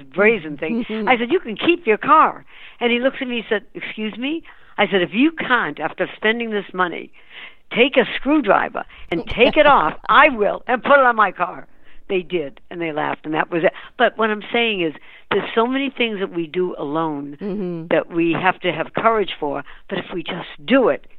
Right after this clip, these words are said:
Speaker 1: it gets easier.
Speaker 2: And that is absolutely apropos to kind of where I am in my life. I'm sixty-two, about to turn sixty-three.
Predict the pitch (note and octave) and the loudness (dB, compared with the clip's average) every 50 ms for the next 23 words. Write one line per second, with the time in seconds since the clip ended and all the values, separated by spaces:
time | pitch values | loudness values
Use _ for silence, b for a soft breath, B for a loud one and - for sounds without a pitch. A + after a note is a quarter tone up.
0 | - - - E3+ E3 - F3 D3 - - D#3+ C#3 A#2 - - - - - - - | -14 -8 -4 -4 -2 0 -2 -2 -2 -4 -6 -6 -6 -8 -12 -12 -12 -14 -18 -20
1 | - _ _ b b b b b b b - G#3+ A3+ G3 A#3+ B3 C4+ C#4 - - | -20 _ _ b b b b b b b -4 -4 -2 -2 -2 -2 -2 -4 -8 -16
2 | _ - - - - G3 F#3+ F3+ - G#3 G#3 F#3+ - - G3+ F3+ E3+ E3 - - | _ -20 -16 -10 -6 -4 -4 -4 -4 -8 -8 -8 -8 -8 -8 -8 -8 -8 -8 -8
3 | F3 D#3+ D#3+ - - E3 - F3+ D#3+ D#3 D3+ - E3+ D#3 D3 - - D#3+ D3 C#3+ | -8 -8 -8 -8 -10 -10 -6 -6 -6 -6 -6 -8 -10 -10 -10 -8 -8 -8 -8 -8
4 | D3 D3+ D3 C#3+ C#3+ C#3+ C#3+ C#3+ C#3+ C#3+ C#3 C3+ C#3 C#3 C3+ C3 - C#3 C#3+ D3 | -8 -6 -6 -6 -6 -6 -6 -6 -6 -8 -8 -8 -10 -10 -10 -12 -12 -12 -10 -6
5 | G3 G3+ A#3 - - D4 C4 - - C#4 - - E3+ E3+ D#3 D#3+ D3 D3 - E3 | -6 -6 -6 -8 -10 -10 -10 -8 -10 -10 -8 -8 -8 -6 -6 -8 -10 -10 -12 -14
6 | - - C#3+ C#3+ C#3+ - - D3 - - - D#3 C#3+ - - D3 C#3+ C#3 | -12 -10 -10 -10 -10 -12 -14 -16 -14 -12 -12 -12 -12 -10 -8 -8 -8 -8